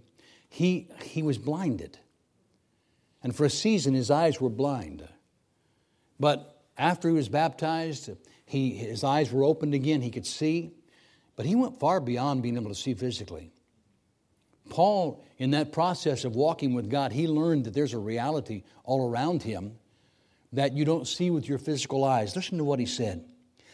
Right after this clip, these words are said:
He said, "While we look not at the things which are seen." Paul had learned not to just see the things which are seen, but at the things which are not seen.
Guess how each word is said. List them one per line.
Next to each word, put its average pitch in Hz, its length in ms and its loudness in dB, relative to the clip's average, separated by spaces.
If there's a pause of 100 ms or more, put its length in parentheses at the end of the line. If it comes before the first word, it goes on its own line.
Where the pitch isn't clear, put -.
(160)
He 156 140 0
said, 156 180 2
"While 135 200 6
we 185 120 4
look 165 220 4
not 151 200 2
at 135 80 -10
the 127 100 -6
things 139 260 0
which 113 160 -8
are 117 60 -4
seen." 98 400 -10 (960)
Paul 185 300 6
had 190 120 4
learned 135 320 2
not 151 240 0
to 135 60 -8
just 131 240 -6
see 156 100 0
the 123 140 -4
things 131 280 -4
which 117 180 -6
are 117 80 0
seen, 104 480 -6 (560)
but 139 180 6
at - 140 -2
the 131 80 2
things 160 320 2
which 135 180 -2
are 143 60 4
not 151 280 0
seen. - 360 -10